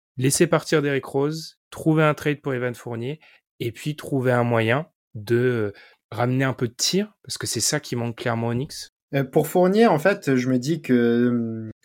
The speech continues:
Speaker 2: bon, on sait déjà qu'ils étaient plus ou moins en train de, de chercher un, un endroit pour lui à, à la deadline de toute manière.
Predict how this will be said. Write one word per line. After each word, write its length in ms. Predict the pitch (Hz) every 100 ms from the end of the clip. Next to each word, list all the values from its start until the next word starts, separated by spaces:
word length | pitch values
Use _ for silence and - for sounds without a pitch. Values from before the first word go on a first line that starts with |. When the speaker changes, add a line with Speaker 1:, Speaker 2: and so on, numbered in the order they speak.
| -
Speaker 2:
bon, 180 | 113 123
on 40 |
sait 160 | 123 131
déjà 320 | 131 131 160
qu'ils 320 | 165 120 117
étaient 120 | 107 117
plus 240 | 127 120
ou 40 |
moins 160 | 120 127
en 40 |
train 200 | 123 120
de, 260 | 113 107 104
de 100 | 104
chercher 420 | 104 107 - 117 113
un, 240 | 107 107
un 140 | 120 113
endroit 300 | 113 113 113
pour 180 | 117
lui 160 | 113 120
à, 260 | 110 104 -
à 120 | 113
la 100 | 113
deadline 400 | 113 120 123 123
de 80 | 113
toute 200 | 110 -
manière. 300 | 120 123 165